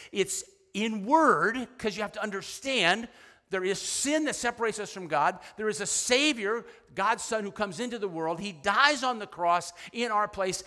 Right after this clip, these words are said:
and he's raised to new life. That's the message of the gospel. It comes in articulated words. If you don't understand that, you've never come to Christ. But it doesn't stay in words. Look at this. It comes in power in the Holy Spirit.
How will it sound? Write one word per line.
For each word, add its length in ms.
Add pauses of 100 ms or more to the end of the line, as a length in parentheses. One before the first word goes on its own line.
(120)
and 120
he's 200
raised 240
to 80
new 140
life. 460
That's 220
the 120
message 480
of 180
the 100
gospel. 540 (120)
It 220
comes 420
in 300
articulated 1000
words. 360
If 100
you 80
don't 140
understand 560
that, 180 (140)
you've 160
never 180
come 200
to 60
Christ. 520 (880)
But 120
it 140
doesn't 260
stay 360
in 120
words. 300
Look 140
at 120
this. 220
It 200
comes 320
in 220
power 420
in 160
the 60
Holy 220
Spirit. 420